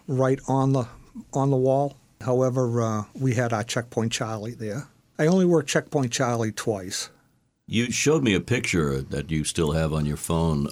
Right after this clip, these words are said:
Speaker 2: of the Stasi, I guess the East Germans or maybe the Russians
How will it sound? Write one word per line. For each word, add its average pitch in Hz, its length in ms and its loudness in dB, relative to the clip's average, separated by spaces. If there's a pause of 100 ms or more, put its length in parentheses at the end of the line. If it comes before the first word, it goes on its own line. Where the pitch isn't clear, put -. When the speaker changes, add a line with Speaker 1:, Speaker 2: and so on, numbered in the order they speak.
Speaker 2:
of 69 420 -6
the 76 460 0 (240)
Stasi, 87 800 2
I 78 80 0
guess 95 240 0
the 85 100 0
East 87 240 0
Germans 87 440 2
or 80 100 2
maybe 82 320 2
the 76 260 -2 (100)
Russians 82 480 0